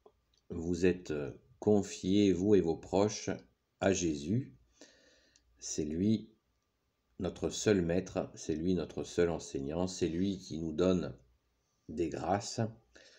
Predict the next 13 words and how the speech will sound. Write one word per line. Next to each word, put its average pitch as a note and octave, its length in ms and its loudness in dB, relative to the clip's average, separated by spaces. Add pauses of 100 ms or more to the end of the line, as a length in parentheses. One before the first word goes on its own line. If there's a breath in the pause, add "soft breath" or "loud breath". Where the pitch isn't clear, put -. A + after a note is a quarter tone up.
(140 soft breath)
selon G2+ 480 4
sa - 200 0
sainte A2+ 400 2
volonté, E2+ 640 0 (220)
hein. C#2 180 -10 (800)
Moi, D#2+ 180 -12
je, C2+ 220 -10 (580)
je - 120 -10
ne D#2+ 100 -6
suis E2 460 -6 (300)
rien F#2 220 2
du F#2+ 160 -4
tout B2 280 -2